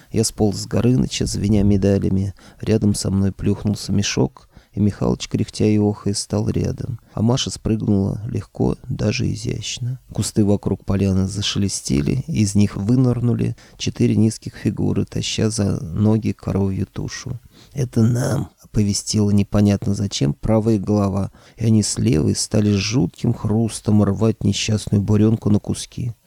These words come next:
Средняя же поднялась на шею повыше и, отвернувшись, завистливо принюхивалась.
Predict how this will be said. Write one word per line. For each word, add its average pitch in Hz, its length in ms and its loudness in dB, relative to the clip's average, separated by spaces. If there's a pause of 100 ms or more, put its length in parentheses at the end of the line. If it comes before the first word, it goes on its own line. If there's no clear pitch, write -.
(140)
Средняя 139 540 0
же 123 340 -4
поднялась 117 680 -2 (120)
на 113 120 0
шею 113 320 0
повыше 123 600 -2
и, - 140 -2
отвернувшись, 120 760 0
завистливо 123 680 -2
принюхивалась. 104 960 -2